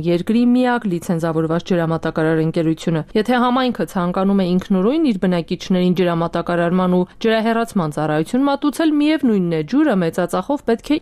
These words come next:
իրենցից գնեն։ Ընկերության վարձակալության պայմանագրերի կառավարման տնօրեն Արտակ Մալխասյանի խոսքով, իրենք ջուրը հասցնում են Նոր Հաճն համայնք, այնտեղից Հաճն ջուր հոակ-ը ջուրը վերաբաշխում է բնակիչներին, բայց հրաժարվում է վճարել իրենց հասցրած ու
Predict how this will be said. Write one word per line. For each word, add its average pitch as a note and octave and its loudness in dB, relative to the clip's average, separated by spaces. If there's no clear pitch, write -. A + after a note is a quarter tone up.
իրենցից C#4+ 0
գնեն։ D3+ -2
Ընկերության C#4+ 0
վարձակալության G#3+ 0
պայմանագրերի F3+ 0
կառավարման G#3 0
տնօրեն A#3+ 2
Արտակ A#3+ -2
Մալխասյանի E3+ -2
խոսքով, B3+ -2
իրենք B3+ 0
ջուրը B3+ 2
հասցնում F#3+ 0
են F3+ 4
Նոր G#3+ 0
Հաճն E3 -4
համայնք, F#3+ -2
այնտեղից C#4 0
Հաճն A#3+ 0
ջուր F#3+ 0
հոակ-ը G#3 0
ջուրը C#4 0
վերաբաշխում F#3 0
է C4+ 2
բնակիչներին, B3+ 0
բայց F#4+ 0
հրաժարվում D#4 0
է C#4 2
վճարել F3+ -2
իրենց F#3+ 2
հասցրած D#4 -2
ու G#3 -4